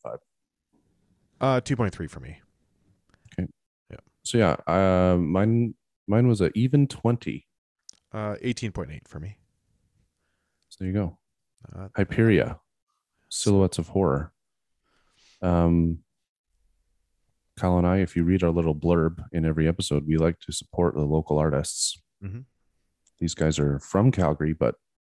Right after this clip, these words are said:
Speaker 1: live in Vancouver right now. So, uh, we will, in the show notes below, I will include a link to where you can go buy the album. And I know they're going on tour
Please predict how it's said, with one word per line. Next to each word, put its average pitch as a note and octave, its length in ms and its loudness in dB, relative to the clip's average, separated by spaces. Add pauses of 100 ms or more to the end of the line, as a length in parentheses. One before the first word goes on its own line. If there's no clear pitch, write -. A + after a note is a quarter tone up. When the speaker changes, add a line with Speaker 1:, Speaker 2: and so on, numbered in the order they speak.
(120)
Speaker 1:
live E2 280 0
in D#2 140 2
Vancouver D2+ 640 -2
right D2 180 0
now. D#2+ 280 0 (1600)
So, F2 320 2
uh, E2 220 4
we F2 220 4
will, F2 640 4 (140)
in A#2 180 4
the A2 60 2
show G2+ 240 2
notes F#2+ 200 2
below, F2 260 0
I D2+ 100 0
will E2 280 -4
include D#2 460 -6
a D2 240 -4 (140)
link D#2 340 -6 (120)
to C#2 180 -6
where D2 160 0
you D#2 140 -2
can C#2+ 120 -10
go C#2 140 -6
buy C#2+ 440 -4 (140)
the C#2+ 100 -8
album. C#2+ 440 -8
And D#2 80 -6
I D#2 40 -2
know E2 180 0
they're D#2+ 220 -4 (260)
going E2+ 120 0
on C#2+ 140 0
tour D2+ 340 -6